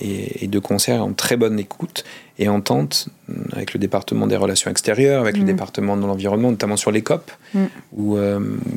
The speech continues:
Speaker 1: la relation marche très, très bien et et l'un nourrit l'autre, si, si l'on veut. Mais la Fondation joue toujours cette carte, voilà, de, de fédérateur de tous les acteurs, qu'ils soient décideurs politiques, qu'ils soient scientifiques,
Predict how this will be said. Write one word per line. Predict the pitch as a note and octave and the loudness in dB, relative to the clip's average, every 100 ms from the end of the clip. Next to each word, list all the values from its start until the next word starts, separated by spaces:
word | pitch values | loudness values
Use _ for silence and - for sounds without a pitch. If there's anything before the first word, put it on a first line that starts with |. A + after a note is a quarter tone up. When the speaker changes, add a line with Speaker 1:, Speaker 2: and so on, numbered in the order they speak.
| - - - | -8 -6 0
Speaker 1:
la | G#2+ | 2
relation | G#2 G#2 - A2+ | 4 2 2 2
marche | G#2 - | 2 0
très, | G#2+ | -2
très | G2+ G#2+ | 0 0
bien | G#2 A#2+ B2+ A2 | 2 2 4 2
et | G#2 - - - - - - | 0 -2 -10 -18 -20 -20 -2
et | G#2 G2 F#2+ F#2+ G2+ | 0 2 2 0 0
l'un | G#2+ A#2+ | 2 4
nourrit | A#2+ A#2 A#2 A#2+ | 4 4 4 4
l'autre, | A2 G#2 - - | 4 2 0 -6
si, | - G2 G2 | -4 -2 -4
si | - - | -2 -2
l'on | G2+ G2 | 0 0
veut. | G2 G#2 - - - - - | -2 -8 -14 -20 -20 -12 0
Mais | A2 A2+ A2+ A2+ - - | 2 4 4 0 -4 0
la | A2+ | 0
Fondation | - B2+ A#2+ - C#3+ | 2 2 2 2 2
joue | B2 | 2
toujours | A#2 B2+ B2 | 2 2 2
cette | C3 - | 2 2
carte, | C3 | 2
voilà, | B2+ B2 | 4 4
de, | A2+ G2+ | 2 0
de | A2 G#2+ | 0 0
fédérateur | - - C3 C3 B2 A#2+ C3 B2+ | 2 2 4 4 2 2 2 2
de | A#2+ G#2 G#2 - - - - | 0 -2 -4 -10 -20 -20 -12
tous | - D#3+ | 2 4
les | - A2 | 6 2
acteurs, | G#2 - F#2+ | 0 -2 -4
qu'ils | - G#2 | -4 -2
soient | - A2 | 0 2
décideurs | A2 - A2 G#2+ | 2 2 2 2
politiques, | - A#2 A#2 - C#3 - | 2 2 2 2 0 -2
qu'ils | F#2 | -4
soient | - G2 | 0 2
scientifiques, | - A#2+ A#2+ - - B2 B2 | 2 2 2 2 2 2 0